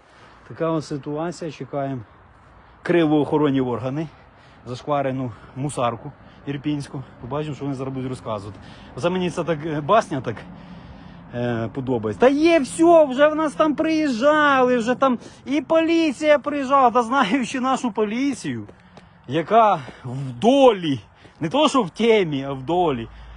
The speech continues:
то звісно, що вона, м, приїжджала і нічого не зробила. Так що це взагалі не показатель, що там, ну,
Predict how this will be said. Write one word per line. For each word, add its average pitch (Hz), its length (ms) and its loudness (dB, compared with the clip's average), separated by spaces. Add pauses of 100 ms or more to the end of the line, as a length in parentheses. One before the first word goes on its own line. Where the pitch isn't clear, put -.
(280)
то 156 60 -4
звісно, 262 340 -2
що 262 100 -4
вона, 233 240 2
м, 165 420 -8 (180)
приїжджала 175 560 2
і 151 60 -4
нічого 170 220 -6
не 165 80 -4
зробила. 120 520 -6
Так 131 160 -12
що 180 240 -6 (300)
це 196 120 -2
взагалі 214 380 0
не 220 100 0
показатель, 160 640 -2
що - 140 -14
там, 104 180 -6
ну, 113 160 -8